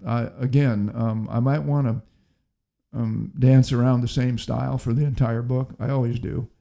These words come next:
Um, <clears throat> it's not always the same style for every book, but when I get into the book, it's gotta be the same style throughout, pretty much throughout the book. Yeah, that's a, that's a good question, because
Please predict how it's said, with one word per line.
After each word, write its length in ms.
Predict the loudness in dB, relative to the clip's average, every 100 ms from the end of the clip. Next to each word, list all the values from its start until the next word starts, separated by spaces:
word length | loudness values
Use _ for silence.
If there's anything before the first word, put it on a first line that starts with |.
| _ _ _ _ _
Um, 300 | -8 -6 -6 0
<clears throat> 40 |
it's 320 | 4 4 4
not 140 | 2 4
always 200 | 2 0
the 80 |
same 240 | 0 -2 -2
style 280 | -4 -4 -4
for 140 | -6
every 180 | -4 -4
book, 380 | -2 -2 -4 -14 -20 -20 _ -6
but 200 | -6 -2
when 120 | -4
I 60 | -2
get 120 | -2
into 180 | -2 -2
the 100 | -4
book, 260 | -6 -6 -8
it's 100 | -6
gotta 200 | -6 -4
be 120 | -4
the 100 | -4
same 300 | -4 -4 -4
style 300 | -4 -4 -6
throughout, 360 | -8 -8 -8 -10 -10
pretty 200 | -2 -2
much 320 | -2 -8 -18
throughout 240 | -16 -16
the 60 | -16
book. 280 | -14 -14 -16 _ _ _ 0
Yeah, 160 | 2
that's 220 | 2 0 -2
a, 80 |
that's 360 | -4 -2 -2 -4
a 60 | -2
good 240 | -2 0
question, 400 | 0 0 -2 0
because 720 | 0 2 0 0 -2 -6